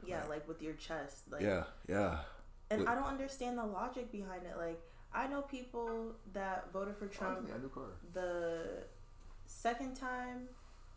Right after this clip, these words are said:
Speaker 1: and I was like, "Honestly, why? Like, tell me what reason you had to vote for him," and they couldn't even give me a good answer. I'm like, "Why? So why did you?"
Speaker 2: Oh, I had a Trump supporter roommate one time.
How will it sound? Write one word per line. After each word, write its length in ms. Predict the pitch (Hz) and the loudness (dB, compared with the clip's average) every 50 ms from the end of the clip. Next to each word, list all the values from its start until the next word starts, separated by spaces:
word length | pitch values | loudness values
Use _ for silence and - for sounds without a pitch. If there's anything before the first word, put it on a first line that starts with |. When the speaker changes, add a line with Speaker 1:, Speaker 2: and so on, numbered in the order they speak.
| - - | -4 0
Speaker 1:
and 600 | 196 196 190 190 185 185 185 180 180 180 180 190 - - - - - - | 2 4 6 4 4 2 2 -2 -4 -6 -6 -8 -10 -12 -14 -14 -6 -2
I 80 | 202 214 | 0 0
was 240 | 233 240 240 233 226 | 2 2 0 0 2
like, 220 | 240 233 226 220 214 - - | 2 2 2 2 0 -2 0
"Honestly, 460 | 185 208 220 240 240 233 - 240 240 | 2 2 4 2 2 -2 -4 -4 -2
why? 280 | 214 190 185 185 185 185 | 0 2 4 6 6 6
Like, 180 | 175 170 165 - - - - - - - - - | 4 2 -2 -4 -10 -14 -14 -14 -12 -12 -10 -8
tell 220 | - - 214 214 220 | -2 2 4 4 4
me 200 | 226 226 226 226 | 4 2 0 0
what 400 | 220 202 - 190 190 196 190 - | 0 0 0 2 2 2 2 2
reason 340 | 185 185 185 185 180 180 175 | 0 -2 0 0 0 0 0
you 60 | 175 | -2
had 200 | 170 175 175 - | -2 -2 -4 -4
to 80 | - 170 | -2 0
vote 220 | 170 175 180 - | 2 2 2 4
for 80 | - 170 | 2 2
him," 120 | - 165 156 | 0 0 0
and 100 | - 170 | 0 0
they 100 | 170 170 | 0 0
couldn't 260 | 175 - 196 185 - | 0 0 2 2 2
even 180 | - - 190 185 | 2 2 0 0
give 160 | 175 175 175 185 | 0 0 0 0
me 100 | 185 175 | 0 -2
a 80 | 160 | 0
good 220 | 156 165 165 165 165 | 0 2 2 0 0
answer. 380 | 175 170 180 180 175 - 160 160 160 | 0 -2 -2 -2 -4 -4 -2 -2 -2
I'm 80 | 165 | -2
like, 140 | 170 165 160 160 | -2 -2 -2 -2
"Why? 160 | 156 170 160 - - - - | 0 0 0 0 0 -2 -2
So 200 | - - - 165 | -4 -4 -2 -2
why 160 | 160 165 160 160 | 0 0 0 -2
did 260 | 160 160 160 - 165 | -2 -4 -4 -4 -4
you?" 100 | 165 160 160 160 160 156 - - - - - - - - - - - - | -4 -6 -6 -6 -8 -8 -8 -8 -8 -8 -8 -10 -10 -12 -12 -4 2 6
Speaker 2:
Oh, 280 | 107 98 92 90 - - | 6 8 8 6 6 6
I 180 | - 104 113 107 | 6 6 6 6
had 280 | 101 95 92 85 82 82 | 6 6 6 6 4 4
a 80 | 80 | 2
Trump 300 | 78 - - 95 90 87 | 0 -2 -2 0 0 0
supporter 540 | 85 87 - - - 87 82 76 76 78 78 82 | 2 0 0 2 2 2 2 2 0 -2 -2 0
roommate 520 | 85 92 104 107 104 92 85 80 78 - - | 2 2 4 4 4 4 4 4 6 6 6
one 160 | 78 - - | 6 4 2
time. 420 | - - 117 117 - - - - | 0 -2 0 2 4 4 4 2